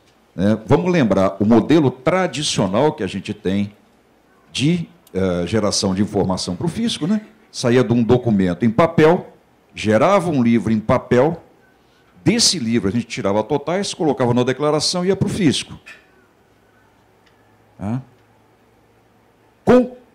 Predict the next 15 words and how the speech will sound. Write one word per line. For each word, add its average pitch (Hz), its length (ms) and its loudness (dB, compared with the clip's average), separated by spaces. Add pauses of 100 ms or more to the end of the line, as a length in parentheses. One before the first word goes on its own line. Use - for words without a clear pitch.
o 135 80 6
advento 110 420 2
do 95 100 -2
sped, 139 440 0
esse - 180 -4
processo - 640 -4
mudou. 131 540 4 (760)
O 131 80 0
documento, 135 840 2 (240)
tá, 98 140 -2 (380)
cada 165 260 2
vez 113 300 2
mais 92 500 -2 (140)
é 101 80 -2
digital, 143 720 0